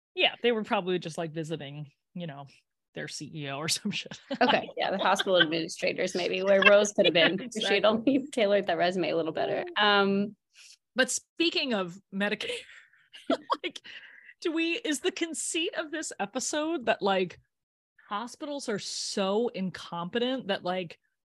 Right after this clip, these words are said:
Speaker 1: this woman is left post-op in an elevator? Like, what? And then, like, the guy who shaves everybody is, like, the only guy who, like, <laughs> seems to care.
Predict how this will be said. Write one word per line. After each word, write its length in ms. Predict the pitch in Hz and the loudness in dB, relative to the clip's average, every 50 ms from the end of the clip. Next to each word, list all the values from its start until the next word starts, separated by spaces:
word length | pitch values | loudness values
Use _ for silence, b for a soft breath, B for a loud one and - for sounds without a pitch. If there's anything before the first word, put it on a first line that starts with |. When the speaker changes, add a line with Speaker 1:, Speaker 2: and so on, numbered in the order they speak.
| _ _ _ _ _ _ _ _ _ _ _ _ _ _ _ _ _ _ _ _ _ - 220 | _ _ _ _ _ _ _ _ _ _ _ _ _ _ _ _ _ _ _ _ _ -8 -4
Speaker 1:
this 260 | 196 214 202 - - | -2 -2 -2 -2 -4
woman 320 | 180 196 196 208 233 226 | 0 0 2 2 2 2
is 180 | 226 175 - 175 | 0 0 -2 -2
left 440 | 170 175 170 185 208 - - - _ _ _ - | -2 0 0 -2 -2 -4 -16 -20 _ _ _ -16
post-op 800 | - - - 220 240 254 - - - 247 269 294 320 - - - | -10 0 2 2 2 2 0 -2 -2 -2 -4 -4 -8 -12 -6 -2
in 160 | - 220 208 | 0 2 2
an 140 | 208 196 - _ - - | 2 0 -2 _ -6 -4
elevator? 380 | 175 175 190 240 254 - 427 466 494 523 554 571 605 640 719 - _ - | -4 -2 -2 -4 -4 -2 0 0 0 0 0 -2 -2 -2 -2 -4 _ -6
Like, 220 | 320 349 330 - _ _ | -6 -4 -4 -6 _ _
what? 500 | - 226 240 247 - 381 453 523 640 640 _ _ b b b b b b _ _ _ _ _ _ - 269 | -14 -14 -14 -14 -10 -6 -2 0 0 -2 _ _ b b b b b b _ _ _ _ _ _ 0 0
And 100 | 285 330 | 4 4
then, 120 | 349 359 | 4 4
like, 200 | 359 349 349 - - | 4 2 0 0 -2
the 60 | 320 | -4
guy 220 | 233 285 294 330 359 | -2 -2 -2 0 0
who 60 | 320 | 0
shaves 420 | - - - 208 190 220 247 - | 0 0 2 2 2 2 0 -2
everybody 340 | 349 320 370 339 370 381 392 | -2 -2 -2 -4 -2 -4 -4
is, 120 | 381 320 - | -4 -2 -4
like, 120 | 247 247 | -4 -4
the 140 | - - - | -6 -8 -4
only 340 | 208 208 214 226 240 247 240 | -2 -2 0 0 2 0 0
guy 260 | 202 202 185 196 240 | 2 2 2 2 0
who, 80 | 254 247 208 | 2 0 0
like, 240 | 190 - 262 - - - - _ | 0 0 -2 -6 -10 -14 -18 _
<laughs> 200 | _ _ _ - | _ _ _ -2
seems 400 | - - - 330 277 302 320 - | -2 0 0 0 -2 -2 -4 -8
to 100 | - 392 | -8 -10
care. 600 | - - _ _ _ _ _ _ _ - - | -12 -14 _ _ _ _ _ _ _ -2 -2